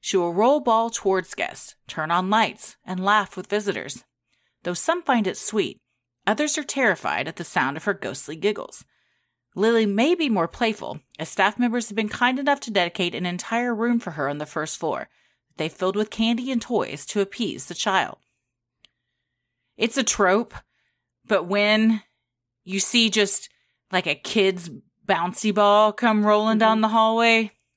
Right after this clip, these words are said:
Speaker 1: that gets me.
Speaker 2: That's one of my ghost encounters was the, uh, the sound of a bouncing ball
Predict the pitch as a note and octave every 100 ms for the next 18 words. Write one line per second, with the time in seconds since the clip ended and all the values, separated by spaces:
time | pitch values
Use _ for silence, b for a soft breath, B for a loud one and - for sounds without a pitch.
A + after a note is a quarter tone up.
0 | _ _ _ - E3+ D3+ D#3 - E3+ D#3
1 | _ _ _ _ _ G3+ - B3+ C4+ B3+
2 | A3 G3 B3 C#4+ G#3+ G#3 G3+ F#3+ G3+ F#3+
3 | F#3+ D#3+ F3 - G3 E3+ E3+ E3+ E3+ F#3
4 | - - G3+ A3+ F#3 F3 E3 E3 E3 D#3+
5 | D#3+ D3 B2+ D3